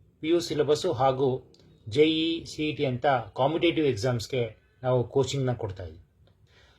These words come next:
ಇನ್ನ ಸಾಹಿತ್ಯದಲ್ಲಿ ಆಸಕ್ತಿ ಅನ್ನೋದಕ್ಕೆ, ಆ, ಬಹುಶಃ ನನ್ನ ಮನೆಯ ವಾತಾವರಣ ಇರಬಹುದೇನೋ. ಅದ್ರ ಜೊತೆಗೆ, ಆ, ನಮ್ಮ ಮಾವನವರು ಟಿ ರಾಮಚಂದ್ರ ಅವರು ಸ್ಥಾಪಿಸಿದಂಥ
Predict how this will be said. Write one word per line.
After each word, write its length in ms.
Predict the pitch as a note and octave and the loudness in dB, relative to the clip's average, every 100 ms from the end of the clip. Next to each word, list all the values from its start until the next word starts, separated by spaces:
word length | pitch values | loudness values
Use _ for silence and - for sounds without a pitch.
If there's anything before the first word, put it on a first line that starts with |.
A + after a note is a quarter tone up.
| _ _ F3 | _ _ 0
ಇನ್ನ 300 | G3+ F#3 D3 | 6 6 4
ಸಾಹಿತ್ಯದಲ್ಲಿ 720 | - C#3 F#3+ A3 G#3 G3 G3+ | 2 4 4 4 2 4 4
ಆಸಕ್ತಿ 840 | D3+ E3+ - F#3+ - G3+ G3 F#3+ | 6 4 0 -6 -8 -4 2 4
ಅನ್ನೋದಕ್ಕೆ, 720 | F3 F3 D#3 D#3+ F3 C#3 C#3 _ _ _ _ - | 4 0 -4 0 2 0 -4 _ _ _ _ -6
ಆ, 240 | D3 C#3+ C#3+ | 0 4 4
ಬಹುಶಃ 540 | B2+ E3 - F3+ E3 | 6 6 4 0 2
ನನ್ನ 260 | E3+ D#3 D#3 | 2 0 0
ಮನೆಯ 320 | C3+ C3+ C#3+ | 0 0 2
ವಾತಾವರಣ 560 | C3 A2+ A2 D3+ C#3+ D3 C#3+ - | 2 0 2 4 4 2 -2 -2
ಇರಬಹುದೇನೋ. 680 | C3+ B2+ G#2+ A#2+ G#2+ F#2+ - _ _ _ _ _ _ _ _ _ - - - | -4 -2 0 0 -2 -6 -10 _ _ _ _ _ _ _ _ _ -20 -20 2
ಅದ್ರ 140 | D#3 E3+ | 4 6
ಜೊತೆಗೆ, 640 | C3+ D3 F3+ E3+ F#3+ - _ _ - - _ _ | 4 6 6 6 2 -2 _ _ -20 -20 _ _
ಆ, 220 | C#3+ C#3+ | 2 4
ನಮ್ಮ 220 | D3 D3 D3+ C#3+ - - G3 | 4 2 4 4 2 -6 -4
ಮಾವನವರು 880 | C#3 D#3+ F3 F3 E3+ E3+ E3+ E3 - _ | 4 4 4 4 4 4 2 0 -8 _
ಟಿ 180 | D3+ C#3+ | -4 0
ರಾಮಚಂದ್ರ 500 | B2+ D3 D3 D#3 D3+ | 0 -2 -4 0 4
ಅವರು 220 | D3+ D3+ | 6 6
ಸ್ಥಾಪಿಸಿದಂಥ 680 | C#3 C3 A2 - C#3+ B2+ | 4 -2 -4 -2 -2 0